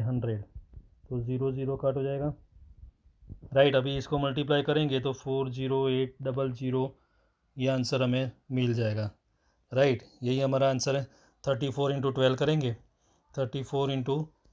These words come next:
ट्वेल्व, तो फ़ोर टू जा एट, थ्री टू जा सिक्स, सिक्स प्लस फ़ोर टू जा एट, फ़ोर वन जा और थ्री टू जा करना है,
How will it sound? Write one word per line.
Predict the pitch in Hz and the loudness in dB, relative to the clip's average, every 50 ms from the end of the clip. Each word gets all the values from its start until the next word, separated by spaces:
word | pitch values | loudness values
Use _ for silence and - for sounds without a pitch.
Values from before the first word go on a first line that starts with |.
| _ _ _ | _ _ _
ट्वेल्व, | 143 139 131 120 117 110 - _ _ _ | 2 2 4 4 2 -2 -6 _ _ _
तो | - 131 | -6 -6
फ़ोर | 117 - - 139 135 139 139 127 | -6 -6 -2 0 2 2 2 2
टू | - 139 131 | 0 -2 2
जा | 127 135 135 143 139 - _ _ _ _ _ _ _ _ | 4 4 4 4 2 -2 _ _ _ _ _ _ _ _
एट, | 147 135 143 151 151 - - - - _ - - - - - - - - - - - - - | 0 2 2 2 0 -2 -10 -20 -20 _ -20 -20 -20 -20 -20 -20 -20 -20 -20 -20 -20 -18 -8
थ्री | - 139 143 143 | -4 -2 -2 0
टू | 139 143 | 2 4
जा | 143 147 139 | 4 4 4
सिक्स, | - - 165 156 139 123 - - - - - _ _ - | 4 2 2 2 2 2 0 -4 -4 -6 -12 _ _ -14
सिक्स | - - - 147 143 139 - | -10 -6 -4 -2 -2 -2 -2
प्लस | - 147 147 143 131 - - - - - _ _ _ _ _ _ _ _ _ _ _ _ _ - 139 - - _ - - _ - | 0 2 0 2 2 2 0 -2 -4 -6 _ _ _ _ _ _ _ _ _ _ _ _ _ -16 -16 -16 -18 _ -20 -20 _ -18
फ़ोर | - - - - 147 143 147 135 | -14 -12 -4 2 4 4 4 4
टू | 143 151 | 2 0
जा | 139 143 143 156 151 - - _ _ _ _ _ _ _ _ _ _ _ _ _ | 2 4 4 4 2 0 -8 _ _ _ _ _ _ _ _ _ _ _ _ _
एट, | 160 151 139 123 - - - - _ _ _ _ _ - - | 4 4 4 4 2 -4 -14 -20 _ _ _ _ _ -16 0
फ़ोर | - 147 151 143 | 4 4 4 6
वन | 151 147 151 | 4 2 4
जा | 143 151 160 170 | 4 4 4 4
और | 156 143 151 151 156 151 | 4 4 4 2 2 -2
थ्री | - - 147 151 151 | -6 -4 -2 -2 0
टू | 151 147 | 0 0
जा | 147 143 135 | -2 0 0
करना | 131 123 120 117 | -2 -2 -2 -2
है, | 113 110 | -4 -6